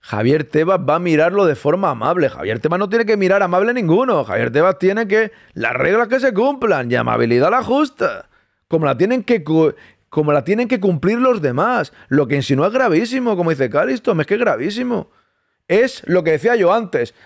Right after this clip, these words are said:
A ver los números, o los repasas bien y los miras, vale.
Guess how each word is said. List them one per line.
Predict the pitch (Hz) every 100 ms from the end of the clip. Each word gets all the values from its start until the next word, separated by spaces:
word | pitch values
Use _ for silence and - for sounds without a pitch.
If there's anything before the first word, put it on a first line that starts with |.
| -
A | 180
ver | 262 285
los | 262
números, | 277 311 269 165 120 - _ _
o | 180
los | 175 175
repasas | 170 170 240 269 254
bien | 262 254
y |
los | 208 185
miras, | 240 262 277 269 _ _ -
vale. | 170 175 123